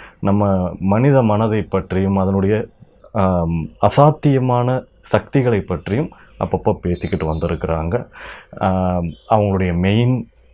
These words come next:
கான்செப்டே வந்து பார்த்தீங்க அப்படின்னா வந்து மனம்,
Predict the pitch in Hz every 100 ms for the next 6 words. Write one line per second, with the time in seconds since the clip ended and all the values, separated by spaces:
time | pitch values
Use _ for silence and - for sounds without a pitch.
0 | _ - - _ - 110 110 - 92 120
1 | 107 101 101 98 95 95 98 101 85 85
2 | 90 95 107 104 90 92 95 180 - -
3 | - - _ - 87 92 98